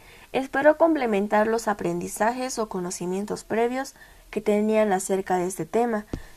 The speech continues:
y agradezco al público y a usted por escuchar.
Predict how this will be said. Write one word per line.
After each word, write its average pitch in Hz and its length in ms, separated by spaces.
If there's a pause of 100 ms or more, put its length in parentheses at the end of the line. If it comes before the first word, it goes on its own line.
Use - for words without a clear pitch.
y 220 60
agradezco 220 560
al 254 100
público 262 540
y 240 80
a 196 60
usted 214 320
por 214 160
escuchar. 175 360